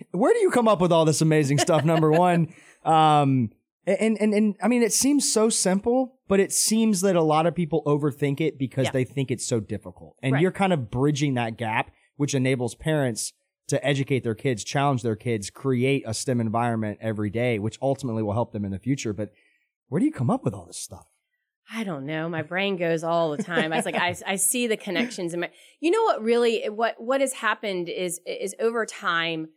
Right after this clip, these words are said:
Speaker 2: when I'm, when you're teaching,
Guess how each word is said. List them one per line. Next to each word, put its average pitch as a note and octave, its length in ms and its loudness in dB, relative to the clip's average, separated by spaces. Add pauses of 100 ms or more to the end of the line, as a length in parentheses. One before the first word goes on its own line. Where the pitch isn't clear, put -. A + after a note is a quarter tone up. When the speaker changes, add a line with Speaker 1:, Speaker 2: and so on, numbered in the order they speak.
(1000)
Speaker 2:
when B3 180 0
I'm, A3 220 0
when B3+ 180 0
you're A#3 100 0
teaching, - 680 -8